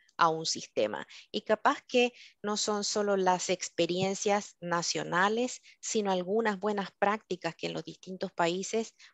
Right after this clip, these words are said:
pueden contribuir con un repositorio de experiencias para tener estas lecciones aprendidas de las que echar mano para mirar también por dónde seguimos avanzando. Pero casos de uso, buenas prácticas,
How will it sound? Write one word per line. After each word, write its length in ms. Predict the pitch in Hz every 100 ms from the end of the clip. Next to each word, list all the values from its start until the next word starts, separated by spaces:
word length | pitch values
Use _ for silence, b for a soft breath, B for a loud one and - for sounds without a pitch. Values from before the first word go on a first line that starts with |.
| _
pueden 340 | 190 196 202
contribuir 600 | - 190 180 180 165 180
con 180 | - 202
un 140 | 196
repositorio 720 | 190 190 175 - 175 185 185 185
de 80 | 185
experiencias 600 | - 160 170 175 196 185
para 200 | 180 165
tener 360 | 160 160 175 185 B B -
estas 280 | 175 185
lecciones 500 | 170 156 - 175 180
aprendidas 760 | 175 - 160 156 180 185 190 - _ _ -
de 140 | 214
las 120 | 208
que 120 | -
echar 260 | 185 - 208
mano 300 | 190 196 214
para 240 | 190 175
mirar 320 | 165 165 170 175
también 420 | 175 170 180 185
por 160 | 185
dónde 260 | 170 170 165
seguimos 420 | - 160 165 160
avanzando. 520 | 156 - - 151 160 -
Pero 240 | 170 165 B B B _
casos 320 | - 185 175
de 100 | 156
uso, 360 | 180 202 - 190
buenas 280 | 175 160 -
prácticas, 800 | - 208 - 208 196 196 -